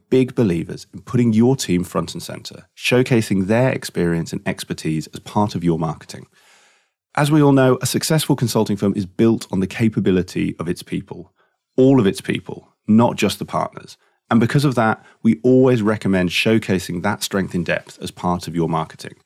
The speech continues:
If you're currently running a firm, it's critical for you to be getting those more junior colleagues out front and center to show that depth, show that capability across the firm.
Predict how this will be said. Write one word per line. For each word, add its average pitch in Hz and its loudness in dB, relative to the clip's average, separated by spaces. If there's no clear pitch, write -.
If 98 -6
you're 104 4
currently 117 2
running 123 4
a 131 2
firm, 127 2
it's 113 -4
critical 127 0
for 113 0
you 107 4
to - -12
be 101 -2
getting 101 0
those 98 2
more 95 4
junior 107 2
colleagues 95 0
out 95 -2
front 117 -2
and 104 0
center 104 0
to - -10
show 117 0
that 98 -2
depth, - -2
show 107 0
that 95 2
capability 90 -2
across - -4
the - -16
firm. - -12